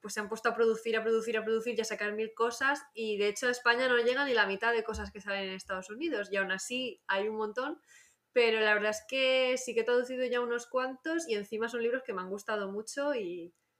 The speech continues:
y con los, y libros incluso que había leído antes de que llegasen a España solo porque me gustaban, o sea que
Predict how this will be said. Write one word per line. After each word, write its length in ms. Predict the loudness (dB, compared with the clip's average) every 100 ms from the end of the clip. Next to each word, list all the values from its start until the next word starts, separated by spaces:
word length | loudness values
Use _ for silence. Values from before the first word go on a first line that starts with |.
| -6
y 80 | -2
con 140 | -2
los, 160 | -2 -6
y 260 | -8 -6 -2
libros 300 | 0 2 2
incluso 340 | 0 0 2
que 140 | 4 6
había 300 | 8 8 8
leído 340 | 6 6 8
antes 360 | 8 8 2 0
de 100 | 4
que 100 | 4
llegasen 320 | 4 2 2
a 60 | 0
España 420 | 0 0 2 0
solo 260 | 2 4 4
porque 340 | 4 2 2
me 100 | 0
gustaban, 640 | -2 -4 0 2 2 0 -4
o 60 |
sea 300 | -4 -4 -4
que 400 | -4 -4 -4 -6